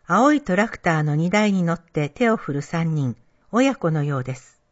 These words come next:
五枚目は表紙写真と同じもので、運転席のアップです。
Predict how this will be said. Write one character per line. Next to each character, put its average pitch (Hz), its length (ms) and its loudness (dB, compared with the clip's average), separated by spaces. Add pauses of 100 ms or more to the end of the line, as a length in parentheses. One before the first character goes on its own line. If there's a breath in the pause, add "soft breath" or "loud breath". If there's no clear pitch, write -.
(240)
五 175 100 -2
枚 262 280 2
目 247 120 2
は 143 240 -4 (260)
表 269 180 2
紙 - 0 -
写 - 260 -4
真 160 180 -6
と 139 240 -4
同 180 140 -2
じ 185 120 -6
も 170 140 0
の 156 120 -2
で、 120 200 -6 (460 soft breath)
運 233 160 2
転 254 300 0
席 180 280 -6
の 139 200 -2
ア 180 40 -2
ッ 185 140 -8
プ 131 100 -8
で 123 140 -8
す。 - 280 -20